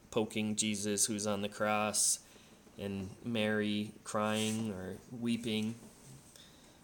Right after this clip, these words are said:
and the soldiers, and the sign above his head. So he's taken him out of that context and put him somewhere completely different,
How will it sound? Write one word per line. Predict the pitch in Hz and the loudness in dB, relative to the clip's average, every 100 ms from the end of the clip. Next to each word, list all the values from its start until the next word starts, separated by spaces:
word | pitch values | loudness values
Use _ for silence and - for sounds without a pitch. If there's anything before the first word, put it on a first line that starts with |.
| - | -12
and | 101 92 | -6 6
the | |
soldiers, | 95 117 113 110 110 107 104 107 107 107 | 10 10 8 4 4 4 6 4 2 0
and | 85 90 - - - - - - - - - - - - - - | -2 -8 -12 -20 -20 -20 -20 -20 -20 -20 -20 -20 -20 -20 -12 6
the | |
sign | 110 - 107 110 | 12 12 12 4
above | 104 104 101 | 4 4 6
his | 101 | 6
head. | 110 107 107 107 - - - - - - - - - - - - - - - | 6 4 4 0 -10 -20 -20 -20 -20 -20 -20 -20 -20 -20 -12 -12 -12 -20 -6
So | - 127 | 2 4
he's | 160 175 | 8 8
taken | 156 151 139 | 8 4 4
him | 117 | 4
out | 90 113 120 107 - - - - - | 6 8 8 6 0 -2 -6 -18 -12
of | 95 | -4
that | 107 104 98 | 2 2 0
context | 117 117 - 95 95 - - - - - - - - - - - - - - - - - - 113 | -2 0 2 0 2 0 -2 -14 -20 -20 -20 -20 -20 -20 -20 -20 -20 -20 -20 -20 -20 -20 -10 -2
and | 113 | -2
put | - 127 | 2 2
him | 107 | 10
somewhere | - 120 113 107 104 - | 10 10 4 4 2 0
completely | 120 110 131 87 107 | -4 0 0 0 0
different, | 104 110 98 95 | 0 0 0 -2